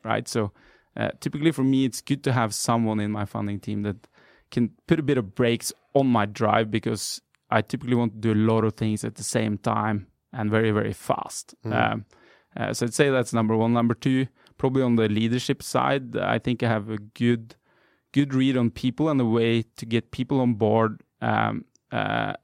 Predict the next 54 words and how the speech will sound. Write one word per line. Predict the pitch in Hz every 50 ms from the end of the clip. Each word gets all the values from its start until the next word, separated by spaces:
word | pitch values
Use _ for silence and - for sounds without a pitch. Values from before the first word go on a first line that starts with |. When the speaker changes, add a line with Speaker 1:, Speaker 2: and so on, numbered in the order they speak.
| - _
Speaker 1:
that | 123 113 113 107 107 - _ - - - -
have | - 156 165 147 135 117
different | 120 120 - 123 117
skill | - - - 113 110
sets | - - 110 - - -
to | -
me | 110 107 107 107
to | - - 113
build | 110 113 110 107 104
something, | - - 113 110 101 - - - - 113 101 - - _ 302 254
uh, | - 127 107 101 - -
great. | 120 - - 117 107 - - _ -
And | 117 123 139
that's | 143 - -
what | 135 123 139 139 -
we're | 127 123
doing | 113 113 120 117 110 110 107
in, | 107 104 104 101 - _
in | - 123 110
Antler | 101 113 127 127 120 - - 113
now, | 110 107 107 107 107
right? | 107 110 113 107 -
If | 113 120
you | 123
look | 117 120 -
at | 120 107
our | 117 113 113 117
roster | 117 117 113 110 107 - - - 117 113 110
of, | 104 98 98 - _ _ _ _ - _ _ _ -
of | 107 -
partners, | - - 117 117 113 110 - - 120 113 110 110 107 98 -
venture | - 113 110 113 - - 120
Speaker 2:
Mm. | 107
Speaker 1:
partners, | - 117 110 107 117 117 104 110 117 113 113 113 107 104 - -
and | - 113
advisors, | 107 101 104 104 104 117 120 - - - 127 123 123 110 - - - _ _ - _ - _ _
I | _
think | - 190 202
they're | 170 139 127
some | - - 131 123 127 120
of | 117 107 104
the, | 113 110 107 104 - -
the | - 117
greatest | 104 123 120 117 117 113 110 - -
people | 120 110 - 117 110
here | 113 110
in | 107 107 104
the | 107
region | 104 113 123 123 131 123 120
now | 113 107 110 107
when | 104 107 107
it | 107
comes | - 113 107 107 - -
to | - 104 95